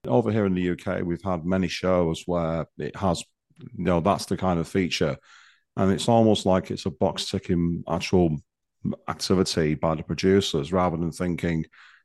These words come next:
if we have someone with these struggles, how do they actually live day to day? 'Cause I think people like to believe that there's a,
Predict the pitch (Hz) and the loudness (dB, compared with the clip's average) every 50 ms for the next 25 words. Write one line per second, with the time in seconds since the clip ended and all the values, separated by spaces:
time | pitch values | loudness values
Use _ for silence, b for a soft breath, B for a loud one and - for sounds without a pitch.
0 | b _ _ - 110 - - 110 98 107 107 113 - - - 107 98 90 87 87 | b _ _ -2 0 2 4 4 4 4 4 2 2 2 4 4 4 4 4 4
1 | 85 87 82 73 60 82 95 98 98 92 - - - - 87 85 80 - - - | 4 2 0 -2 -4 -2 4 4 4 4 4 0 -4 -2 -2 -2 -2 -4 -6 -4
2 | - - 160 151 78 - 73 - - 139 - - _ _ _ _ _ _ _ _ | -4 -4 -2 -2 -4 -4 -4 -6 -8 -10 -14 -16 _ _ _ _ _ _ _ _
3 | _ _ _ - - - 95 104 104 98 85 98 92 90 90 90 73 58 - - | _ _ _ -12 -4 0 2 4 4 4 4 4 4 4 4 2 0 -2 -2 -2
4 | 92 87 87 85 85 82 73 - - 90 85 80 - - 78 90 92 90 78 71 | -2 0 0 2 0 0 0 0 -2 0 0 -2 -4 -4 -4 -2 -2 -2 -2 -4
5 | - - 95 90 120 117 101 - - _ _ _ _ - 107 98 - 101 95 90 | -6 -8 -2 2 2 2 2 0 -8 _ _ _ _ 0 0 0 2 2 2 4
6 | 90 92 98 87 78 - 98 76 69 90 87 90 90 90 87 82 76 - - 82 | 4 2 0 0 -2 -6 -6 -4 -2 0 2 2 2 2 2 0 -2 -2 -2 -2
7 | 85 78 67 - b b b b b b b b b _ _ - 90 82 95 90 | -2 -2 -4 -6 b b b b b b b b b _ _ 0 2 4 4 2